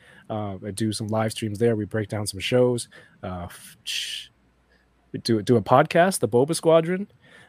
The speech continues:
uh, with Yoko, who's been on here, uh, Paul, who is, uh, a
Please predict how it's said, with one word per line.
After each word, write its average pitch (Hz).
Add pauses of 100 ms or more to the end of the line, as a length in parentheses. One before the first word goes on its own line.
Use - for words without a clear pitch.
(120)
uh, 107
with 104
Yoko, 135
who's 135
been 135
on 135
here, 139 (300)
uh, 101
Paul, 143 (760)
who 113
is, 110
uh, 101
a 113